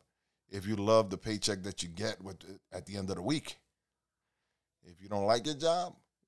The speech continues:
work on getting a better one. Invest in yourself.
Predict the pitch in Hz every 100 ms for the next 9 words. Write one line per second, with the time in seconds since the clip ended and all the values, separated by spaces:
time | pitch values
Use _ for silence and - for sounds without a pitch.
0 | _ _ 98 110 117 117 123 123 120 113
1 | 131 104 87 - - _ _ _ _ _
2 | _ _ _ _ _ _ _ _ _ _
3 | _ _ _ _ _ _ 98 95 104 113
4 | 113 101 135 107 -